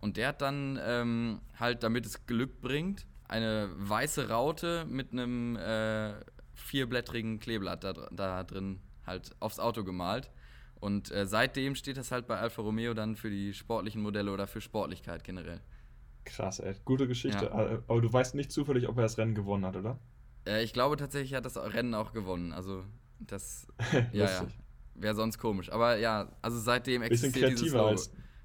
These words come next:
Speaker 1: Genau, ja.
Speaker 2: Ja, ist ein bisschen kreativer als so die deutschen Logos, so eine rote Raute
Speaker 1: Das
Speaker 2: bei
Speaker 1: auf jeden
Speaker 2: R S
Speaker 1: Fall, ja.
Speaker 2: oder so oder ein paar Balken bei A M G.
Speaker 1: Ja. Ja, und auch interessant, dass so eine Geschichte dahinter steckt, weil ich meine, man fragt sich immer, wofür dieses Kleeblatt steht, aber, ähm,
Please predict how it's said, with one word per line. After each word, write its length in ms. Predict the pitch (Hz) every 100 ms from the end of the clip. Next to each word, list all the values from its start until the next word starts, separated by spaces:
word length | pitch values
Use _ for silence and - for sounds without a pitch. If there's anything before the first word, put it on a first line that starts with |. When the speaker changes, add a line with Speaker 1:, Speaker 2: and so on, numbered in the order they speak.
| -
Speaker 1:
Genau, 300 | 107 101 92
ja. 160 | 87 95
Speaker 2:
Ja, 120 | 107
ist 120 | 104 123
ein 60 |
bisschen 240 | 123 - 123
kreativer 480 | 120 117 143 123
als 140 | 98 -
so 80 | 104
die 120 | 98
deutschen 380 | 104 101 - 95
Logos, 300 | 95 101 -
so 80 |
eine 280 | 98 95 95 110
rote 260 | 107 107 110
Raute 260 | 101 110 113
Speaker 1:
Das 200 | 117 95
Speaker 2:
bei 60 |
Speaker 1:
auf 40 | 98
jeden 260 | 92 131
Speaker 2:
R 160 | 113 -
S 180 | 117 113
Speaker 1:
Fall, 20 |
ja. 60 | 107
Speaker 2:
oder 140 | 104
so 140 | 104 104
oder 140 | 110
ein 80 | 110
paar 200 | 107 107
Balken 280 | 107 - 110
bei 80 |
A 140 | 95 95
M 140 | 101
G. 240 | 98 98 117
Speaker 1:
Ja. 220 | 90 90 -
Ja, 160 | 113 117
und 200 | 143 127
auch 260 | 127 -
interessant, 580 | - 127 131 - 156 156
dass 180 | 131 -
so 200 | 117 135
eine 120 | 143
Geschichte 400 | 135 - 165 113
dahinter 300 | 92 95 98
steckt, 260 | - 98 101
weil 160 | 98
ich 140 | 98 104
meine, 240 | 107 107 - - - -
man 100 | 107
fragt 300 | - 135 -
sich 120 | 123
immer, 200 | 123 117
wofür 240 | 113 -
dieses 200 | 117 113 -
Kleeblatt 440 | 110 117 139 143
steht, 320 | - 139 156
aber, 380 | 110 110 110 98
ähm, 300 | 101 101 101